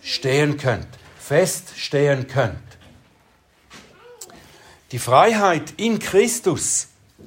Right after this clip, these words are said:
die ist umkämpft. In Paulus Belehrung über den geistlichen Kampf, da geht es um den Kampf zwischen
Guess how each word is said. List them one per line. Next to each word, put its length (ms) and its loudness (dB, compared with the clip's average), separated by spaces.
die 160 -6
ist 220 -6
umkämpft. 960 -2
In 400 2
Paulus 420 6
Belehrung 680 6
über 160 -2
den 160 -2
geistlichen 580 2
Kampf, 420 -2
da 60 -10
geht 300 -4
es 100 -8
um 140 -6
den 160 -8
Kampf 400 -2
zwischen 560 -6